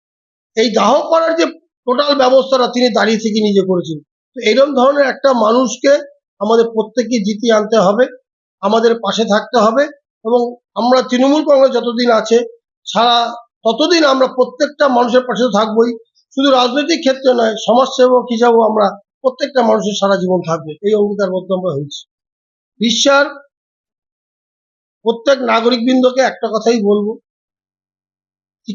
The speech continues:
কিছু কিছু মানুষ রাজনীতিটাকে প্রায়োরিটি বেশি দেয়, আমরাও রাজনীতি করি, কিন্তু রাজনীতির ঠিকও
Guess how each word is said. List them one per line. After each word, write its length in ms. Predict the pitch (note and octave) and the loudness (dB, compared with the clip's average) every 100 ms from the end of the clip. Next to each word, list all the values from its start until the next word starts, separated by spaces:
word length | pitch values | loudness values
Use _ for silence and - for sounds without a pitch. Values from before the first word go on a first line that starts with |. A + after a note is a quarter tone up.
| - | -4
কিছু 220 | C4 C#4+ B3+ | -2 0 0
কিছু 180 | D4+ D4+ C4 | 0 0 2
মানুষ 240 | A3 B3+ C#4+ - - - - _ _ _ _ _ _ _ _ _ _ _ | 2 2 0 -4 -10 -16 -20 _ _ _ _ _ _ _ _ _ _ _
রাজনীতিটাকে 760 | F#3 G3+ A3 B3+ A#3+ A#3+ A#3+ C4+ C4+ C#4+ - | 0 0 0 -2 -2 -2 0 2 0 -2 -6
প্রায়োরিটি 340 | G#3+ A3 A3+ G#3+ | -2 0 0 0
বেশি 180 | G3+ A3+ G#3+ | 0 0 -2
দেয়, 160 | A3 A3 _ _ _ _ | -4 -6 _ _ _ _
আমরাও 300 | G3+ A3+ C4+ C#4 | -2 2 2 2
রাজনীতি 380 | B3+ A3+ A#3 A#3 A3+ | 0 -2 -4 -4 -2
করি, 160 | G#3 A#3+ - _ _ _ _ _ _ C4 | -2 -2 -8 _ _ _ _ _ _ -6
কিন্তু 200 | C#4 E4 B3 | -2 0 0
রাজনীতির 460 | A3+ A#3+ C#4 D#4 - - | 0 -2 -4 -6 -6 -2
ঠিকও 380 | D4+ D#4 D#4+ | -2 2 0